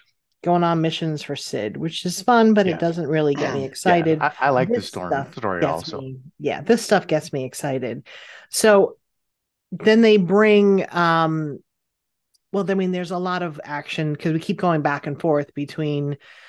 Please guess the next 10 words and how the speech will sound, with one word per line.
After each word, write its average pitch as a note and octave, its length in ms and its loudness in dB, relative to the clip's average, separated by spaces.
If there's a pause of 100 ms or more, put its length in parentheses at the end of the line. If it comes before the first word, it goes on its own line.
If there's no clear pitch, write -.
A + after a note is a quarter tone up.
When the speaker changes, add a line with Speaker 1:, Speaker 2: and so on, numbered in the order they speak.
(300)
Speaker 1:
the, D3+ 460 2 (240)
the D#3+ 140 -6
cloning F3 520 -2
place D#3+ 440 -4
and D3 260 -8
the D3 300 -4
Bad C#3+ 320 -2
Batch C3+ 460 -4
and, C3+ 280 -8 (540)
um, G#2 560 -6